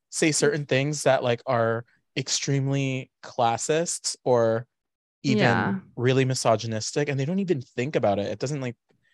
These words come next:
Speaker 1: like, hit their head. And obviously that happens in Canada too, but
Speaker 2: Yeah.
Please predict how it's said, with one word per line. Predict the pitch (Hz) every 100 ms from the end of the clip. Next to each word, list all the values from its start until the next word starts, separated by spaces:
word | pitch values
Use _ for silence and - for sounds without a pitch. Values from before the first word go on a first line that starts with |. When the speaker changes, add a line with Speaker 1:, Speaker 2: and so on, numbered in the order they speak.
| _ _ _ 127
Speaker 1:
like, | 110 - _
hit | - 151 -
their | 113
head. | 107 110 110
And | 147
obviously | 156 156 156 143
that | 131
happens | 127 127 123 117
in | 107
Canada | - 110 107 98
too, | 98 120 113 98
but | 95 - _ _ _ _ _ _ _ _ _ _ _ -
Speaker 2:
Yeah. | 214 208 214